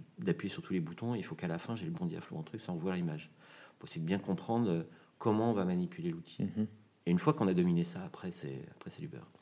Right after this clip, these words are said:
Speaker 1: Et au milieu de tout ça, l'acteur est le seul, la seule grenade à, qui peut se dégoupiller, exploser très vite, parce que ça peut déraper très vite.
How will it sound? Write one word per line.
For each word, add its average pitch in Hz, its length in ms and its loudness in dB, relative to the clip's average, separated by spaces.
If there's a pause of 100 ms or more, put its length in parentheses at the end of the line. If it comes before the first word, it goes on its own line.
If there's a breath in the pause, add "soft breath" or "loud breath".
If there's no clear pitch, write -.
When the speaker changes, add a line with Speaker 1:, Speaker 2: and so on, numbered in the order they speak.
(300)
Speaker 1:
Et 78 120 4
au 80 60 8
milieu 82 240 6
de 78 60 -2
tout - 140 -10
ça, 120 280 -4 (720 loud breath)
l'acteur 82 520 6
est 92 60 4
le 78 120 4
seul, 90 500 2
la 78 100 -2
seule 95 240 -2
grenade 95 520 4
à, 78 280 4
qui - 160 -10
peut - 140 -6
se 80 60 -2
dégoupiller, 85 440 0
exploser - 400 -4
très - 180 -2
vite, 98 300 -4
parce - 140 -8
que 71 120 -8
ça - 140 -8
peut - 140 -4
déraper 80 320 -2
très 95 160 -2
vite. 98 240 -6